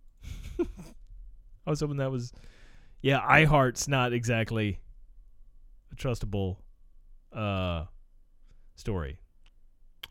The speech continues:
Um, here's a story on the Mirror. I don't trust this either.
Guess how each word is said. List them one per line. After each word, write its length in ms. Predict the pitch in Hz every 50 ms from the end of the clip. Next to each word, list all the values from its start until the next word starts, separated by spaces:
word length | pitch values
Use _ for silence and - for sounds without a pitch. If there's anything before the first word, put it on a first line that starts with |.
| - - - - - - - - - - _ - - - -
Um, 520 | 110 107 104 104 101 101 98 95 90 82 - - - - - - - - - - - - - - - - - - - - - - - - - - - - - - - - - - - - - _ - - - - _ -
here's 240 | - 120 127 123 98
a 100 | 92 82 80 76 - -
story 420 | - - - - - 113 123 127 117
on 100 | 98 87
the 60 | 82
Mirror. 360 | 85 92 104 107 98 90 87
I 80 | 90 98
don't 260 | 110 117 120 117 -
trust 240 | - 113 101 - -
this 200 | 107 95 - 107
either. 380 | 104 98 90 85 82 82 -